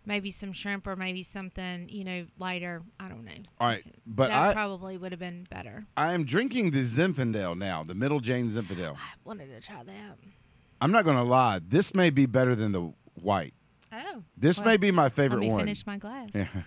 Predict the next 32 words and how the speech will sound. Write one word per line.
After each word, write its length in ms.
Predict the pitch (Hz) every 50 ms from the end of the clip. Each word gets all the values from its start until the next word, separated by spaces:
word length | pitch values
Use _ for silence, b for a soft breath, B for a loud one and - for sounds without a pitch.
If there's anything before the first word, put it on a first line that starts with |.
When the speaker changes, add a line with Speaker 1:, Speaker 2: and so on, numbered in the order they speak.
| - 120 -
Speaker 2:
<laughs> 320 | - - 110 - 131 -
That's 540 | - 151 - - 135 - - - - 104 -
why 120 | 127 117
I 40 | 117
brought 180 | 107 117 110 90
the 60 | 101
whole 180 | 95 135 131 123
bottle 320 | 107 135 131 120 123 139
out 160 | 147 151 135
here 180 | - - 82 80
to 60 | 78
the 100 | 80 80
studio. 360 | - - - 82 76 76 73 - B B B B B B B B -
Um, 400 | 143 147 147 147 147 143 127 113 _ _ _ _ _ _ _ _ -
this 240 | 127 156 240 240 -
may 140 | 247 262 254
be 120 | 185 202
my 180 | 190 170 139 127
favorite. 520 | 117 - 151 156 156 120 98 90 76 - _ _ _ _ _ - -
It 120 | 156 196
is, 200 | 214 185 131 120
it 60 | 131 135
is 260 | 147 139 127 113 98
bold. 560 | 90 87 131 143 170 202 214 226 240 202 - - _ _ _ _ _ _ - _ b b b -
Speaker 1:
I 120 | - - 139
Speaker 2:
It 40 | 139
Speaker 1:
love 120 | 262 285
the 80 | 254 247
j-, 120 | 196 - - _ _ _ -
I 60 | 214
love 220 | 202 214 240 226
the 120 | 208 202